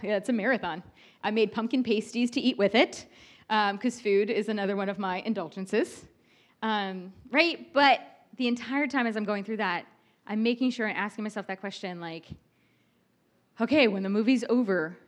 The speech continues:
it's back to reality," right? Um, making sure I don't step off too far, um, that I don't zone out and become untethered and drift away. Um, right? And so it,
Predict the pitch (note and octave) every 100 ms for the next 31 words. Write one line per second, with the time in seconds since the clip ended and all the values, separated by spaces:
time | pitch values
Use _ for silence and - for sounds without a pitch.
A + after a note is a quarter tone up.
0 | _ - - - F3+ F3 - G#3 F#3+ F3
1 | D#3+ D#3 - - - _ _ _ _ _
2 | _ - G3 G#3+ A3 - _ _ G#3+ G3+
3 | F3 D#3+ D#3+ - _ _ _ _ _ _
4 | _ _ _ - G#3 A3 A#3+ A3+ G#3+ F#3
5 | F3+ F3 F3 - - _ _ _ _ _
6 | _ _ - - A3 F#3+ E3 - - G3+
7 | G3 E3 D3+ D3+ - _ _ _ - F3+
8 | F3 G3 F#3+ G#3+ A#3+ A3 F3+ A3 A#3 F3+
9 | E3 - _ _ _ G#3 F3+ - G3 -
10 | F#3 F#3 - E3+ D3+ E3 D3+ C#3+ - D3
11 | A#2+ C#3+ _ _ _ _ _ - - -
12 | - F3 D#3+ D#3 D#3 - _ - C4 C4+
13 | B3 A#3+ B3+ B3 - -